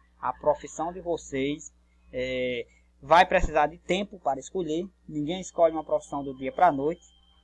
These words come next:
e aos tempos, e com o tempo a gente vai aprendendo a gostar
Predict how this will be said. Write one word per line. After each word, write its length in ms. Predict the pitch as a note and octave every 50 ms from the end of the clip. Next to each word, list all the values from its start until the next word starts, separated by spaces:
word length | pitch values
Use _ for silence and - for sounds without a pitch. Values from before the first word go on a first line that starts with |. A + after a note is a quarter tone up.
| _ _ _ _ _ _ _ _ _ _ -
e 120 | E3 E3
aos 220 | D#3 D#3 D3+ - -
tempos, 380 | - - D#3 D3+ - - D#3+ - -
e 400 | E3+ D#3 D3+ D3+ D3 D3 C#3 C#3+ -
com 140 | - - F#3
o 80 | E3+
tempo 380 | - - E3+ E3 E3+ E3 - E3
a 60 | D3+
gente 340 | D3 D#3 D#3+ D#3+ - - D3+
vai 240 | C#3 D3+ D3+ D#3 D#3
aprendendo 680 | D3 D3 - D3+ D#3 C#3+ C3 C3+ C#3 C#3+ C#3+ C#3+ C#3
a 80 | C3
gostar 640 | C3 C3 D3+ D#3 D3 - - - - C#3+ C#3 D3 E3+